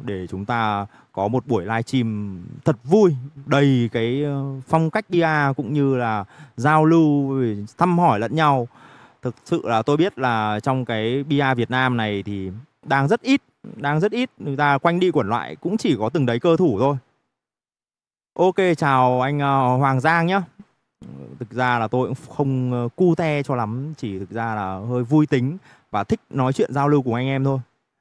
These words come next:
Thực ra cái, ờ, khi mà thành lập cái Sam Entertainment này cũng một phần là có cái sự động viên của anh, ờ, Long A Blood, cũng muốn là tôi, ờ,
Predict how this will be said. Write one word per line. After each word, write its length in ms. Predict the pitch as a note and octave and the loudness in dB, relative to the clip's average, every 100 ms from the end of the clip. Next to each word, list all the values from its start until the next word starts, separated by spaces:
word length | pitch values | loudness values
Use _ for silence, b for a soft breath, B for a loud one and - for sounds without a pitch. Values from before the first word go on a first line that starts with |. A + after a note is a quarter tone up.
| _ _ _ _ _ _ | _ _ _ _ _ _
Thực 120 | G#2+ | -8
ra 260 | A#2+ B2 A#2+ | -2 0 0
cái, 560 | A2 G#2 G#2+ B2+ C#3+ | -2 -4 -4 -4 -4
ờ, 340 | C#3+ C#3 C3 B2+ B2 D2 _ - | -4 -2 -2 -4 -8 -12 _ -4
khi 220 | C#3+ C3+ | 0 0
mà 80 | A#2+ | 0
thành 160 | A#2+ | 0
lập 140 | A#2 A2+ | 0 -2
cái 100 | G#2+ | -6
Sam 220 | - B2+ | -2 0
Entertainment 520 | B2+ A#2+ B2 B2 A#2+ G#2 | 0 -2 -2 0 -2 -2
này 260 | G#2 G2 G2 | -4 -6 -6
cũng 180 | B2 D3+ | -6 -4
một 120 | A#2+ | -4
phần 320 | - A2 G2+ | -2 -2 -2
là 260 | G2 F#2+ F2+ B B B B | -4 -6 -8 B B B B
có 260 | G2 G#2+ A2+ | -2 -2 -2
cái 100 | C3+ | -4
sự 180 | D#3+ | -4
động 160 | C#3+ C3+ | -4 -4
viên 440 | C3 D3+ C3+ C3 | 0 0 2 0
của 180 | B2+ A#2 | 0 -2
anh, 240 | F2 A#2 A#2+ | 0 -2 -2
ờ, 220 | A2+ A2 | -2 -2
Long 340 | A#2+ C3 B2+ | 0 0 -2
A 160 | G2+ A#2+ | -4 -4
Blood, 280 | A2 C#3+ - - E2+ E2+ | 0 0 -2 -6 -18 -10
cũng 260 | C3+ C#3+ C3+ | -8 -4 0
muốn 380 | A2+ A2+ E3 | 0 -2 -6
là 160 | D3+ A2 | -6 -6
tôi, 420 | A2 A#2+ A2+ A2+ | -2 0 0 -2
ờ, 160 | A2+ | -4